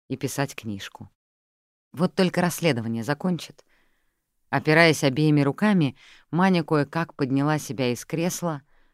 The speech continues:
постояла, приноровилась к коленке и осторожно двинулась вдоль стены к зеркалу. Должна же она посмотреть на свои новые прекрасные очки.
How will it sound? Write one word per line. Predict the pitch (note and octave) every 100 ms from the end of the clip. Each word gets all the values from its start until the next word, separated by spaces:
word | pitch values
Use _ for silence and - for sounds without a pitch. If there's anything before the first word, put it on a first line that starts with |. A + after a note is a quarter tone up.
| _ -
постояла, | C#3+ - A#2+ A#2 F#3 F3+ D#3 C#3+ _ -
приноровилась | D#3 D3+ D3+ D#3+ E3 C3+ -
к | -
коленке | C3 D3 G3+ F#3+ F#3+ D#3 - _ -
и | E3+
осторожно | E3 - D3 D#3+ D3 C#3+
двинулась | A#2 C#3+ D3 C3+ A#2+
вдоль | A2 B2+
стены | - - B2+ B2
к |
зеркалу. | G#2+ A2 - G2+ G2 _ _ _ _ _ _
Должна | C3 B2+ B2 G3
же | E3+
она | D3 C#3
посмотреть | C#3 C3+ C#3 C#3+ D3 B2
на |
свои | A#2 B2+ B2
новые | B2+ C#3 F3 F3+
прекрасные | B2+ - A#2 - C3 C3+
очки. | - - A#2